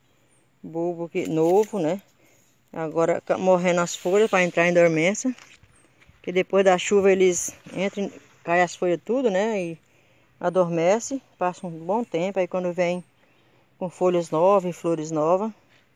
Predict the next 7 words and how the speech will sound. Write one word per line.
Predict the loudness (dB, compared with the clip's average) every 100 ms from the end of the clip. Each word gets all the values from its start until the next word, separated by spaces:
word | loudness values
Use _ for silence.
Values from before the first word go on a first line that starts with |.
| _ _ _ _ _ -20 _ _ _ _ -14
Aqui | -4 -2
eu |
fiz, | 0 0 -2 -6 -16 -18 -18 -8
é, | -2 0 0 -2 -6 -10 -4
três | 0 0 0
mudas | -4 -4 -4 -6
de, | -8 -8